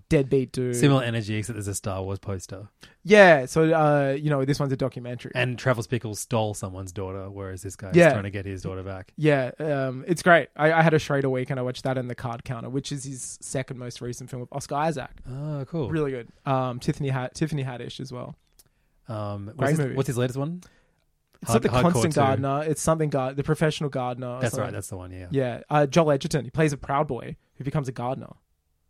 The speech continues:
Speaker 2: Man, I gotta watch this guy's fucking
Speaker 1: Schrader's great.
Speaker 2: catalog.
Speaker 1: Mishima's, like, one of the best. That's on my, that's, like, my, one of my, remember I, sh-, I think I spoke about it on the pod and a bunch of people listened. I
Speaker 2: Yeah,
Speaker 1: think
Speaker 2: yeah.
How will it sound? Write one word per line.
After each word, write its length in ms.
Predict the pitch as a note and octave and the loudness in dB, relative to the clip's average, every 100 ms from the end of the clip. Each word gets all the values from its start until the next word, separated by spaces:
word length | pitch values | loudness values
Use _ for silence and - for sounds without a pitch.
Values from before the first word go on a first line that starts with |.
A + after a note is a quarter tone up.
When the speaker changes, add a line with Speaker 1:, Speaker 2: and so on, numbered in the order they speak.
| _ _ | _ _
Speaker 2:
Man, 120 | A2+ | -8
I 60 | A2 | -4
gotta 160 | F#3+ F3 | -2 -2
watch 260 | F#2 - | -4 -10
this 140 | G2+ F#2 | -12 -10
guy's 260 | G2+ F#2 | -10 -10
fucking 220 | - G2 G2 | -10 -6 4
Speaker 1:
Schrader's 320 | G3+ A3+ G2 | 6 6 4
great. 200 | E3 G3 | 4 4
Speaker 2:
catalog. 80 | D3 E3+ | 4 2
Speaker 1:
Mishima's, 460 | A3 B3+ G3 D#3 | 4 4 2 2
like, 200 | D3+ D3 | 4 2
one 120 | D3+ D3 | 2 0
of 60 | |
the 60 | C3 | -2
best. 280 | B2+ C3 - | -4 -6 0
That's 240 | D#3+ D#3 | 0 2
on 140 | E3+ D3 | 0 0
my, 200 | - C#3 | -2 -2
that's, 220 | C#3+ - | -4 -2
like, 200 | C#3 B2+ | -4 -4
my, 180 | C3 B2 - | -6 -8 -6
one 100 | C3+ | -8
of 40 | |
my, 80 | B2 | -8
remember 280 | C#3+ F3+ C#4 | -2 2 4
I, 60 | |
sh-, 140 | G#3 - _ _ _ - | 2 0 _ _ _ 2
I 20 | |
think 200 | C4+ G#3 | 2 2
I 40 | |
spoke 200 | E3 F#3+ | 0 0
about 80 | F3+ | 4
it 40 | D#3+ | 2
on 40 | |
the 80 | C#3 | 0
pod 300 | - D#3 D#3+ | -2 0 2
and 100 | C3+ | 0
a 40 | B2+ | -4
bunch 240 | C#3 C#3+ | -4 -6
of 60 | - | -6
people 260 | D3+ C3 | -6 -6
listened. 400 | A#2+ C3 C3 A#2+ - | -8 -8 -8 -10 -4
I 40 | |
Speaker 2:
Yeah, 40 | C#3 | 0
Speaker 1:
think 160 | A2+ | 0
Speaker 2:
yeah. 120 | G2+ | -2